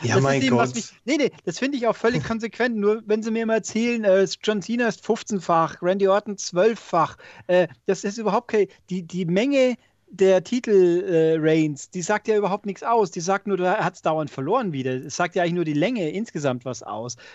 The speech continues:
Speaker 2: Deswegen ist es, finde ich, immer so ko-, lustig, dass sie einerseits immer so Wert drauf legen, dass jetzt Cena irgendwann einen Rekord brechen könnte. Ja, scheiß drauf, es geht, die Dauer ist relevant. Deswegen, was man als New Day ja die ganze Zeit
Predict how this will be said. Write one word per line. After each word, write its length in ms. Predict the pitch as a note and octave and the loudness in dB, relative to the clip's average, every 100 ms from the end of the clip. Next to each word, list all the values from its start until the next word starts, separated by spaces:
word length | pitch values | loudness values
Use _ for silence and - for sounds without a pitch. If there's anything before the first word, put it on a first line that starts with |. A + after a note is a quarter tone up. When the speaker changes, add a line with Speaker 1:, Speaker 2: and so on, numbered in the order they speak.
| - | -10
Speaker 2:
Deswegen 340 | D3 F3 F#3 F#3+ | -6 2 2 2
ist 100 | F3+ | -6
es, 160 | E3 - D3+ - | -12 -16 -20 -8
finde 220 | - G#3 | -4 -2
ich, 100 | G3+ | -2
immer 160 | G#3 G3+ | -2 -2
so 120 | G3 | -4
ko-, 240 | - A3+ | -2 -2
lustig, 380 | A3 A3 - A3 | 0 -2 -2 -2
dass 160 | G#3 - | 0 2
sie 120 | G#3 | 4
einerseits 440 | F3+ A3 G3+ G3+ | 4 2 2 0
immer 220 | G#3+ G#3 F#3+ | 0 0 0
so 140 | F#3 | 2
Wert 160 | F#3+ A3 | 2 2
drauf 160 | A3 | -2
legen, 240 | F#3 G#3 G3 | 0 -2 0
dass 120 | F3+ | -6
jetzt 220 | F#3 - | -6 -8
Cena 220 | F#3+ A3+ G#3 | -4 2 4
irgendwann 280 | F#3+ G3 F#3 | 4 2 -2
einen 100 | E3+ | -2
Rekord 360 | E3 G3 A#3 | -2 0 0
brechen 280 | D3 D3 - | -2 -4 -4
könnte. 340 | D#3+ D#3 F#3+ - | -2 0 0 -2
Ja, 160 | C#3+ | -4
scheiß 300 | C#3 E3+ A3+ | -2 -2 -2
drauf, 340 | - C3+ F3 - | -2 0 0 -2
es 120 | D#3+ | -6
geht, 200 | F3+ E3+ | -6 -6
die 120 | E3+ | -4
Dauer 300 | G3+ C4 B3 | 2 4 4
ist 160 | D3+ C3 | 0 -4
relevant. 460 | C#3+ C#3+ C3+ C#3 | -4 -2 -2 -4
Deswegen, 260 | C#3+ F3 F3+ | -2 -2 0
was 140 | D#3+ | 0
man 80 | E3 | 0
als 120 | D#3+ F3+ | -2 -2
New 140 | G3 | -2
Day 260 | G3 C3 B2+ | 0 0 0
ja 100 | C3 | -2
die 100 | B2+ | -6
ganze 220 | A#2 - | -8 -8
Zeit 180 | C3+ | -10